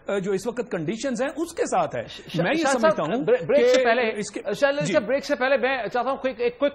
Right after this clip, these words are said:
Speaker 2: comment ये कीजिए। आप समझते हैं कि ये जो Seymour हर्ष की story है,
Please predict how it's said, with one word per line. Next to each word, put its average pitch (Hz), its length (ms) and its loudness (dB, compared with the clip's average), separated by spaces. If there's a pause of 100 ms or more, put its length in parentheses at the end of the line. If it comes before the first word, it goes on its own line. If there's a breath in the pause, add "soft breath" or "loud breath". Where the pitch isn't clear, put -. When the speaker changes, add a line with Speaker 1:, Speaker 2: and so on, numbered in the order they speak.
Speaker 2:
comment 240 300 2
ये 240 60 4
कीजिए। 190 440 -4 (280 loud breath)
आप 220 180 2
समझते 247 360 -4
हैं 285 120 -4
कि 269 100 -8
ये 247 160 -4
जो 254 120 -6
Seymour 226 340 -2
हर्ष 220 220 -4
की 247 120 -8
story 202 340 -4
है, 190 240 0